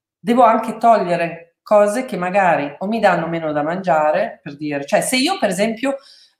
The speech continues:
avessi fotografato in questi dieci anni tanto gli uomini quanto le donne, secondo me, questo è il mio pensiero, il messaggio, eh,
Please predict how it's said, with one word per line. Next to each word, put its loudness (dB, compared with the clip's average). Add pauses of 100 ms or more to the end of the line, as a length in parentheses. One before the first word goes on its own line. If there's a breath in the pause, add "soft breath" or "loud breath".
avessi 0
fotografato -2
in -8
questi -8
dieci -4
anni 0
tanto 2
gli -4
uomini 2
quanto 0
le -6
donne, -2 (260)
secondo -2
me, 0
questo -6
è -4
il -4
mio -4
pensiero, -4 (280)
il 2
messaggio, 0 (760)
eh, 6